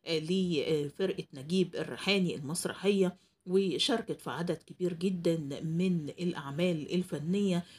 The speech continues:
زي حكم قرقوش والدنيا على كف عفريت وكمان اسمتي ونصيبي. برغم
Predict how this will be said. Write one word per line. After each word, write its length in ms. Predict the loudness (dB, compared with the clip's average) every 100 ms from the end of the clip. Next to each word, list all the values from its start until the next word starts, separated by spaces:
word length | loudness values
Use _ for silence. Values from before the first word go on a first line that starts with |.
| -12
زي 540 | 2 4 4 2 2 2
حكم 640 | -2 -4 -2 -2 -2 -6
قرقوش 680 | 0 0 2 2 4 0 -2
والدنيا 600 | -4 -2 0 0 0 -2
على 440 | -4 -6 -6 -8 -8
كف 220 | -8 -4
عفريت 600 | -4 -4 -4 -2 -2 -4
وكمان 920 | -2 0 -2 -2 0 2 2 -2 -6 -8 -8
اسمتي 580 | -2 0 0 2 0
ونصيبي. 680 | 4 4 2 -2 -6 -8 -14 _ _ _ _ _ _
برغم 300 | -4 -2 0